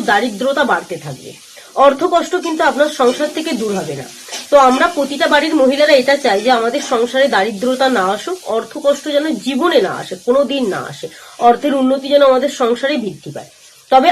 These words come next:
আপনার জন্য ভিডিওটা, প্রতিটা বাড়ির মহিলাদের এই ভিডিওটি দেখা উচিত, জানা উচিত যে এই কার্তিক মাস চলাকালীন পাঁচটি বস্তু কিন্তু আপনি আপনার বাড়ি থেকে দান করবেন না, বাড়ির প্রতিটা ব্যক্তিকে কিন্তু আপনি বলে দেবেন। এছাড়াও এই তিনটি সবজি কিন্তু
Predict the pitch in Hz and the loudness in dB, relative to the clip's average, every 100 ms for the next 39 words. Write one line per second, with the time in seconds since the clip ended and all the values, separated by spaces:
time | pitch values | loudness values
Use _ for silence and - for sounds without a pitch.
0 | 247 262 285 320 254 320 311 220 190 170 | 2 2 2 -2 -2 0 0 -2 -6 -8
1 | 165 - 247 269 285 269 254 277 262 240 | -10 -4 -4 0 2 4 2 2 0 2
2 | 269 254 277 214 220 233 269 247 226 226 | 2 2 -2 -4 -4 -4 -4 0 0 0
3 | 262 254 294 202 214 247 277 262 226 190 | -2 -2 -6 0 2 4 2 -2 -10 -6
4 | 240 262 262 208 - - 262 294 302 254 | -4 -4 0 -2 -2 -8 -4 -2 0 0
5 | 226 262 277 226 240 - - - - 277 | 2 2 0 -2 -6 -18 -20 -6 2 2
6 | 269 - 359 277 254 - 311 320 320 285 | 2 -2 0 0 -4 -8 -6 -4 2 0
7 | 214 269 254 285 226 220 254 262 214 196 | 2 0 4 2 2 0 -2 -2 0 0
8 | 220 240 226 254 339 285 202 214 277 - | 2 0 2 -2 -4 -4 0 0 0 -2
9 | 240 247 269 240 233 262 277 285 269 262 | -4 0 0 0 -4 -10 -10 -8 -4 -2
10 | 202 233 185 131 - 135 - - - _ | 0 -2 -4 -8 -12 -16 -18 -20 -20 _
11 | 294 302 330 320 339 330 285 269 302 302 | -8 -2 0 0 0 -2 -4 -2 -6 -2
12 | 262 190 285 294 269 | -2 -2 -6 -6 -6